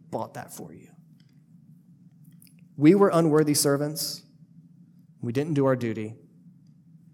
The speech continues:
but the servant has prepared a table for us. So come to his table and eat with your Lord, and know him not as a brutal tyrant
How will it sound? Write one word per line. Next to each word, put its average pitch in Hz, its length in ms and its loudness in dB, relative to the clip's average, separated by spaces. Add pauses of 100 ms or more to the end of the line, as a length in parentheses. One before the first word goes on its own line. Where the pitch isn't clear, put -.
but 135 120 -6
the 131 60 -4
servant 147 420 2
has 120 100 -4
prepared 123 420 -4
a 110 40 -8
table 113 300 -8
for - 240 -18
us. - 380 -10 (1300)
So - 120 -8
come 180 260 0
to 180 100 6
his 156 140 2
table 143 560 0
and 123 180 -10
eat 156 160 -2
with 135 160 -4
your 123 140 -4
Lord, 120 420 -2 (320)
and 135 180 2
know 147 180 4
him 165 220 2
not 143 280 -2
as 139 140 -4
a 123 60 -2
brutal 123 320 -4
tyrant 123 480 -6